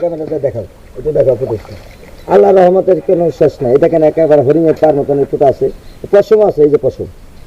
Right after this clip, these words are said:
এই যে পশমও আছে, এই যে আমি ভিজিয়ে ফেলাইছি ধোয়ার জন্য।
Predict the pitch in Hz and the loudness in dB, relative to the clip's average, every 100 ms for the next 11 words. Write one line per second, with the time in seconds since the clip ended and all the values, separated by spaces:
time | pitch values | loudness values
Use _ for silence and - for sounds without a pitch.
0 | - - - 139 170 185 180 175 151 117 | -20 -20 -4 0 0 -2 -2 -2 -2 -4
1 | - - - - 104 85 67 - - - | -8 -20 -20 -6 -4 -4 -10 -20 -20 -4
2 | 147 170 170 156 151 120 139 175 147 151 | 0 2 4 4 2 0 0 2 4 2
3 | 170 123 151 135 139 | 0 2 2 0 -6